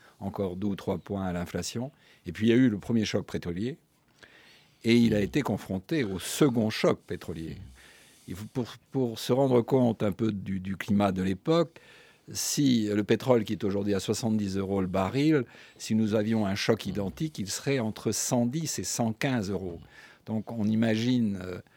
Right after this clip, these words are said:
Speaker 1: l'impact que cela a sur l'économie, et, et, et, mais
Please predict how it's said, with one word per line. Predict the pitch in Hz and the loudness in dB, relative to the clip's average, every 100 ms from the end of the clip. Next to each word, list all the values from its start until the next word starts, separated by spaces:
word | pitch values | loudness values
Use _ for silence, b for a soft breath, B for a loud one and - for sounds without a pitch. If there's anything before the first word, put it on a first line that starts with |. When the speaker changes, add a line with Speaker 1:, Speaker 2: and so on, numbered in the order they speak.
| b b _ - | b b _ -12
Speaker 1:
l'impact | 90 95 95 104 107 127 131 _ | -8 -4 -2 -2 -2 -2 -2 _
que | - | -12
cela | - - 104 104 101 | -8 -6 -4 -4 -4
a | 95 | -4
sur | - | -6
l'économie, | 87 85 87 95 135 147 101 | -6 -4 -4 -2 0 -2 -4
et, | 92 | -6
et, | 98 95 92 104 101 - 87 87 | -10 -14 -14 -16 -16 -12 -10 -10
et, | |
mais | 92 95 92 | -8 -6 -6